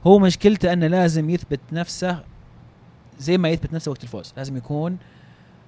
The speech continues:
آه، يتحمل المسؤولية ويكون دائما، آه، متفائل ويستمر على نفس النهج اللي يستخدمه لما يفوز مع اللعيبة.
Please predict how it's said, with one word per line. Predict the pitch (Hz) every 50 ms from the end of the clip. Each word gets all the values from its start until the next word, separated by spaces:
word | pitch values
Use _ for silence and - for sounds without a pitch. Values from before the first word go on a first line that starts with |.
| _ - - - _ - - -
آه، | 107 113 110 107 110
يتحمل | 117 - - 127 - 170 170 147 127 117
المسؤولية | 113 117 113 - 104 120 127 143 151 156 160 165 165 139 - - - - 117
ويكون | 120 120 - - 147 139
دائما، | 143 143 139 127 123 113 110 107 104 104
آه، | 98 98 92 92 87 71 - - - - - - -
متفائل | 135 - 156 147 151 156 165 170 160 165 170 170 165 160 - - - - - - - -
ويستمر | 131 135 143 135 - - 170 180 202 196 170 160
على | 123 135 147 147
نفس | 175 190 185 - -
النهج | 175 175 175 180 175 175 175 175 170 156 - - - - - - - - - - - - - - -
اللي | 185 190 170 170
يستخدمه | 170 156 - 190 175 - 160 151 147 143
لما | 135 131
يفوز | 123 117 - 107 95 - - 113
مع | 120 113
اللعيبة. | 123 120 120 117 113 107 98 -